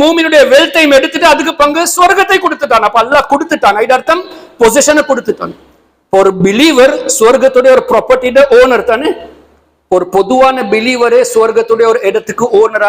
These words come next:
இருக்கலாமா இருந்தா சையதுனா முஹம்மதுர் ரசூலுல்லாஹ் ஸல்லல்லாஹு அலைஹி வஸல்லம் அவர்களுக்கு மாலிகுல் ஜன்னா என்று சொல்ல போய்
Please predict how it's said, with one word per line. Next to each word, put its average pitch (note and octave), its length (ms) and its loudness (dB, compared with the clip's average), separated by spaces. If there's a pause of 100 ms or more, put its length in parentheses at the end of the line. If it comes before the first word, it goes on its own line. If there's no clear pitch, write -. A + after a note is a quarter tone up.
இருக்கலாமா G3+ 600 -2
இருந்தா F#3+ 420 -2
சையதுனா G3 460 -2
முஹம்மதுர் F#3 560 -2
ரசூலுல்லாஹ் F3 800 2 (680)
ஸல்லல்லாஹு F#3 520 0
அலைஹி F3 360 0
வஸல்லம் E3 300 -2
அவர்களுக்கு F#3 580 0
மாலிகுல் F#3 760 -2
ஜன்னா G3 300 -2
என்று F#3+ 200 -4
சொல்ல G3 340 -2
போய் F#3 360 -4